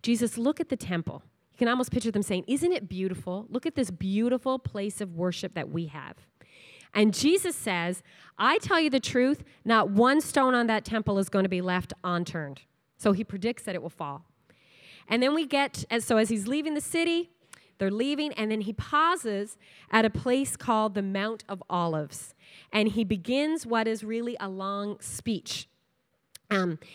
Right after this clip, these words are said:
and he says, um, the disciples, as they sit on the Mount of Olives in twenty-four, verse three, say, "Tell us, when will this happen, and what will be the sign of your coming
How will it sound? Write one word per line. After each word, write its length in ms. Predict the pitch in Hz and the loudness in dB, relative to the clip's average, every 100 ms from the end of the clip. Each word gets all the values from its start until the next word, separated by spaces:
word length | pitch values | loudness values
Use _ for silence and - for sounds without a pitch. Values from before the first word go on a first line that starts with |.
| - - | -12 0
and 160 | 262 | 2
he 100 | 269 | 2
says, 640 | 277 320 247 185 240 - - _ _ _ _ _ _ _ _ _ _ - | 0 4 4 4 0 -6 -14 _ _ _ _ _ _ _ _ _ _ 2
um, 360 | 220 208 214 - _ _ - | 4 4 0 -8 _ _ -6
the 100 | 220 | -4
disciples, 520 | 202 226 302 311 294 | -4 0 2 2 -2
as 60 | 226 | -2
they 100 | 202 | -2
sit 240 | - 302 | 0 2
on 80 | 359 | 4
the 80 | 370 | 4
Mount 200 | 277 262 | 4 2
of 80 | 240 | 2
Olives 440 | 214 196 208 277 | 2 2 2 -2
in 160 | - 214 | -4 -4
twenty-four, 800 | - 226 277 - 220 202 208 190 | 0 0 -2 0 2 4 2 0
verse 280 | 202 226 - | 0 0 -2
three, 480 | - 190 175 196 214 | -6 -4 -2 -4 -6
say, 380 | - 214 190 185 | -4 -2 -2 -2
"Tell 400 | - - 403 440 | -8 -2 0 0
us, 460 | 214 190 - - - _ _ _ _ - _ | -2 -4 -6 -12 -16 _ _ _ _ -20 _
when 360 | 196 247 294 403 | 2 4 4 2
will 160 | 453 440 | 2 2
this 220 | 370 - | 0 -2
happen, 640 | - 269 240 - 240 247 247 _ _ | -2 0 0 0 -4 -4 -8 _ _
and 180 | 233 226 | 0 2
what 220 | 226 302 | 4 4
will 100 | 311 | 2
be 140 | 294 262 | 0 0
the 100 | 220 | -2
sign 560 | - - 233 240 269 | -2 0 2 2 2
of 180 | 277 220 | 0 -2
your 140 | 202 202 | -2 -2
coming 600 | - 269 285 294 302 | -2 0 0 -2 -4